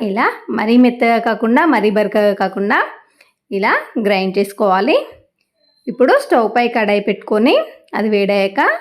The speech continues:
అందులో ఒక టీ స్పూన్ నెయ్యిని వేసుకోవాలి. అది కాస్త వేడయ్యాక మనం మిక్సీ పట్టుకున్న పిండి ఉంది కదండి, దాన్ని కొంచెం కొంచెంగా అందులో వేసుకొని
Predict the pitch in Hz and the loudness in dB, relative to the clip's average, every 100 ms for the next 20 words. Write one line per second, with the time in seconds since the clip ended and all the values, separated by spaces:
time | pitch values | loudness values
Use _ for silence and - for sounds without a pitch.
0 | - - 202 208 214 214 214 208 208 214 | -10 -6 -2 0 0 0 -2 -2 -2 -4
1 | - 330 605 - - _ _ _ _ _ | 0 0 0 -6 -20 _ _ _ _ _
2 | _ - 208 190 202 302 659 - - _ | _ -6 -2 0 0 0 -2 -6 -20 _
3 | _ _ _ _ 240 214 - 202 180 190 | _ _ _ _ -6 -6 -4 -2 0 0
4 | 330 622 - _ _ _ _ _ _ - | 0 -2 -6 _ _ _ _ _ _ -6
5 | 208 302 311 240 240 254 226 208 208 208 | -2 -2 -2 -4 -2 -2 0 0 0 0
6 | 196 196 302 622 - _ _ _ _ _ | -2 -2 -2 -2 -8 _ _ _ _ _
7 | _ _ _ _ _ _ _ _ 226 226 | _ _ _ _ _ _ _ _ -6 -2
8 | 233 226 226 262 240 - 220 214 226 349 | 0 -2 -2 -2 -2 -4 -4 -2 0 0
9 | 605 - _ _ _ _ _ _ _ _ | -2 -10 _ _ _ _ _ _ _ _
10 | _ _ _ _ _ 254 220 226 220 214 | _ _ _ _ _ -4 0 0 0 0
11 | 220 208 226 392 605 285 214 196 247 247 | -2 0 0 0 -2 -2 0 0 0 -2
12 | 208 208 208 202 220 208 214 202 202 202 | -2 -4 -4 -2 -2 0 0 0 0 0
13 | 196 196 - 208 392 | -2 -4 -2 0 0